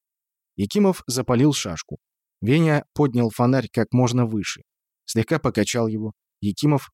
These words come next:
вышагивал около камина то влево, то вправо, отступая наискосок. Как сомневающийся кавалер, раздумывающий пригласить даму на следующий танец. Внезапно он замер,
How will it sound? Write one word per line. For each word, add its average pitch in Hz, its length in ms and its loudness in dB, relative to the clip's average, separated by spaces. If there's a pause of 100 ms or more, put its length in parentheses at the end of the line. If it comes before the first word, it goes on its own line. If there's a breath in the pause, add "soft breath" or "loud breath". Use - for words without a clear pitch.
вышагивал 123 640 2
около 117 340 2
камина 113 480 2
то 104 180 -2
влево, 110 380 0
то - 160 -8
вправо, 120 400 0 (240)
отступая 123 580 0
наискосок. 107 680 -2 (480)
Как 120 160 -2
сомневающийся 135 800 0
кавалер, 113 460 2 (200)
раздумывающий 110 880 0
пригласить 113 600 0
даму 117 260 2
на 95 140 -2
следующий 110 500 -4
танец. - 460 -8 (440)
Внезапно 139 600 0
он 135 160 4
замер, 113 400 -4